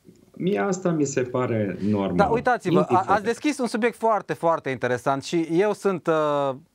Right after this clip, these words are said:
Speaker 2: persoana care crede foarte mult în meritocrație și oameni potriviți la locul potrivit. Și uitați-vă, un loc, uh, potrivit pentru doamna Dăncilă, da? Consilier la Banca Națională.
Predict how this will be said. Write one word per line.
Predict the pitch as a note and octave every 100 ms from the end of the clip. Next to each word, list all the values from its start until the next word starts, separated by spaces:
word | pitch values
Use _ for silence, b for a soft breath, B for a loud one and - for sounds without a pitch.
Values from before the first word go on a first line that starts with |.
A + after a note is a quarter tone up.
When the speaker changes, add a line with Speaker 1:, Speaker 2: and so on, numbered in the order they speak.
| _ -
Speaker 2:
persoana | D3+ E3 E3+ D3
care | D3 C#3+
crede | - D#3+ C#3+
foarte | D3 C#3+ C3+
mult | B2+ A#2+
în | B2 B2 A2+
meritocrație | A#2+ C#3 C3 C3+ C3+ C3+ D#3 C#3+
și | C3
oameni | D3 D#3 C#3+ C3 B B
potriviți | - C#3+ C#3 D3+ D#3
la | D3
locul | D#3 C3+
potrivit. | C3 C3 B2+ A#2 B B B
Și | - A3+
uitați-vă, | A3 A#3 G#3+
un | F#3+ F#3+
loc, | G#3 - F3+
uh, | F3 E3 D#3
potrivit | D3 D#3+ D#3+ D#3+
pentru | E3+ D#3 D#3
doamna | D#3+ D3+
Dăncilă, | C3+ C3+ B2 G#2+ F#2+
da? | A#2 F#3
Consilier | - D#3+ D#3+ E3 G3
la | F3 E3 D#3 D3+ D3
Banca | D#3+ D3+ C#3+
Națională. | C3 A#2+ B2+ A2 F#2+